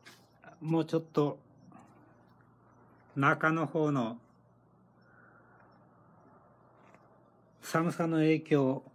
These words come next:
まあ、この扉の開け閉めで寒さの影響を受けない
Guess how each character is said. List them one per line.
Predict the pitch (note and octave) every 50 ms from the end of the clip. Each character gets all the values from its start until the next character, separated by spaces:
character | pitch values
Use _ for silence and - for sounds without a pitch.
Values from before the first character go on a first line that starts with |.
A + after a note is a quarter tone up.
| _ _ _ _ _ _ - -
ま | C#3+ B2+ A#2 A2 -
あ、 | -
こ | - C#3 C3
の | B2 B2 A#2+ -
扉 | - D3 C3+ C3 C#3 C#3 C#3+ C#3+
の | C#3 C#3 C3+ C3 B2+ B2 A#2+ A#2+ - - _ - - - - - - - - - - - - _ - - - - - - - - - - - - - - - - - - -
開 | C3 A#2+
け | A2 - D3+
閉 | D3 - D#3+ D3
め | C#3+ C#3+ C3
で | B2+ B2 A#2+ B2 - -
寒 | - - - C#3+ C#3+ D3+
さ | C#3 D#3 D#3
の | D3+ D3+
影 | D3+ D3+ D3+ D3+ D3
響 | D3+ - D3+ D3 C#3+ C#3
を | C#3
受 | C3+ - D#3+
け | D#3
な | D3 D3 D3 C#3
い | C3+ C3 B2+ B2